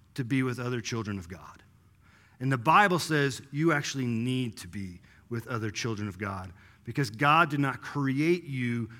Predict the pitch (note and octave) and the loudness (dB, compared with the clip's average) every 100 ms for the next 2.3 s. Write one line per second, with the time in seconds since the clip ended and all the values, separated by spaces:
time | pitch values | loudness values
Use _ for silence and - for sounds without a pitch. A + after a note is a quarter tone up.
0 | - C3+ A#2+ A#2+ A2+ C3 C#3+ C#3 C#3 C3+ | -12 -6 -4 -2 -2 2 4 4 2 0
1 | A#2+ A#2 A2+ A2 G#2 - B2 A#2 A2+ - | -2 -2 -2 -4 -4 -8 -6 -4 -6 -6
2 | F#2+ F2+ | -10 -12